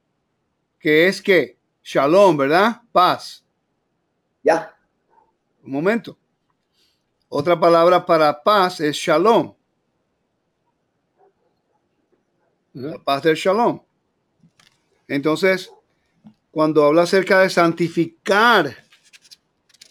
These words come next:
Speaker 1: ¿ok? Y cuando está la dedicación, ¿qué es lo que ocurre? Versículo ocho.
Speaker 2: Primera Rey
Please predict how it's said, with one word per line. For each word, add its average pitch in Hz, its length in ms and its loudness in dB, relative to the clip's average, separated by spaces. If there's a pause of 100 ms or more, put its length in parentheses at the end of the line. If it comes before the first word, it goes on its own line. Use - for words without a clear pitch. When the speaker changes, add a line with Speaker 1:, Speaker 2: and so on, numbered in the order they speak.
(1200)
Speaker 1:
¿ok? - 220 -12 (3000)
Y 151 400 0
cuando 156 240 -2
está 147 180 -2
la 151 140 2
dedicación, 175 760 0
¿qué 170 100 0
es 165 40 2
lo 170 100 4
que 170 80 0
ocurre? 151 380 0
Versículo 151 540 0
ocho. 170 320 0 (4000)
Speaker 2:
Primera 170 400 2
Rey 208 360 2